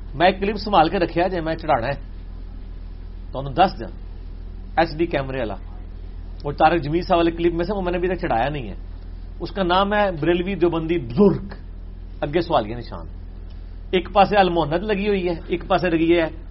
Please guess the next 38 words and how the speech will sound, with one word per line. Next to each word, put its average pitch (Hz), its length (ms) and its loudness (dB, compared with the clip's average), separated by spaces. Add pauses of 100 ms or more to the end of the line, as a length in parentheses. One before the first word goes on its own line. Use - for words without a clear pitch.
(300)
اسام 143 360 0
الرمین۔ 120 440 -4 (220)
تو 190 140 2
ادھر 190 160 2
میں 185 140 2
دویاں 185 240 6
دی 190 220 2 (500)
پیاری 190 200 8
پیاری 202 180 2
میٹھی 175 260 2
میٹھی 196 180 0
باتیں 160 280 4
ایک 175 100 -2
دوسرے 165 200 0
کے 165 60 0
بارے 147 200 4
میں 165 100 -2
دکھائی 143 360 -4
ہیں 156 60 -4
کہ 160 100 -4
یہ 170 240 2
بزرگ 135 340 -2
ہے 123 80 -4
صالحین، 95 460 -4 (540)
ایک 160 160 0
دوسرے 160 220 -2
کے 165 100 -2
بارے 117 300 -4
میں۔ 90 80 -10 (800)
ٹھیک 147 140 -10
ہو 143 80 -12
گیا 156 80 -10
نا؟ 147 60 -12 (280)
اور 185 100 -2
چڑھے 269 240 10
گا 220 80 2
کلپ 135 240 -4
انشاءاللہ۔ 104 360 -10